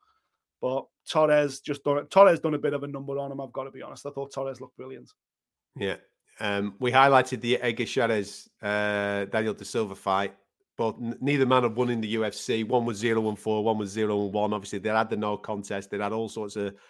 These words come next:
Speaker 2: bits and bats.
Speaker 1: Yeah.
Speaker 2: And then on Friday, Edgar Chairez
Speaker 1: Yes,
Speaker 2: comes in
Speaker 1: please.
Speaker 2: at hundred thirty-one pounds, mate. Five pounds over.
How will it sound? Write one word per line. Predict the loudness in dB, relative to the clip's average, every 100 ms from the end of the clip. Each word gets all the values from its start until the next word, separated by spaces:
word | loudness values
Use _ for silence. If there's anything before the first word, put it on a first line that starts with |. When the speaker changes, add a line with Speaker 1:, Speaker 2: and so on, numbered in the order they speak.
| _ -8
Speaker 2:
bits | -8 -8
and | -4
bats. | -2 -2 -4 -14 _ -20 0 6
Speaker 1:
Yeah. |
Speaker 2:
And | 10
then | 10 8 6 2
on | 4
Friday, | 8 10 10 10 8 2 _ _ _ _ _ _ 0
Edgar | 4 4
Chairez | 4 6 6
Speaker 1:
Yes, | 6
Speaker 2:
comes | 6 6 8
in | 6
Speaker 1:
please. |
Speaker 2:
at | 4
hundred | 2 0 0
thirty-one | 2 2 2 4 4
pounds, | 2 2 2 0 -6
mate. | -6 -6 -6
Five | 2 4 6
pounds | 8 8 8 2
over. | 0 0 -6